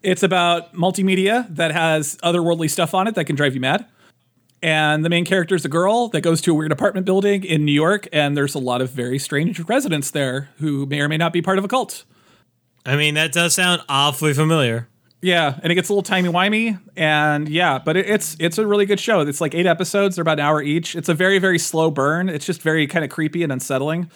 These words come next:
Speaker 1: Um, but yeah, no, I'd recommend it. Uh, Archive eighty-one on Netflix. Go watch it.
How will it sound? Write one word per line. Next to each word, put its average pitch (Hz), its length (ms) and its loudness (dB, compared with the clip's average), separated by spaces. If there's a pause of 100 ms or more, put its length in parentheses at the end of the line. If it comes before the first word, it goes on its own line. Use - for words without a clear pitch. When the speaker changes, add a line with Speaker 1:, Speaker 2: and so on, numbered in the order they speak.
(520)
Speaker 1:
Um, 147 260 2
but 214 80 2
yeah, 302 160 2
no, 240 240 0
I'd 226 140 0
recommend 175 320 0
it. 170 140 -6 (180)
Uh, 160 180 -4
Archive 196 280 2
eighty-one 160 340 0 (120)
on 143 140 -4
Netflix. - 460 -6 (320)
Go 143 120 2
watch 120 200 2
it. - 100 -10